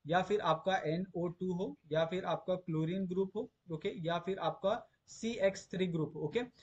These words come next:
यहाँ पे कोई भी group हो सकता है और ये सारे के सारे क्या है, Electron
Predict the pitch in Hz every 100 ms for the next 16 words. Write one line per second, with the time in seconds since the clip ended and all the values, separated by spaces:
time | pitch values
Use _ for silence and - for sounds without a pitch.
0 | - - 170 220 247 247 226 240 233 214
1 | 233 208 208 214 - 214 254 196 185 220
2 | 226 202 208 214 214 196 190 196 196 -
3 | 180 180 - 185 190 226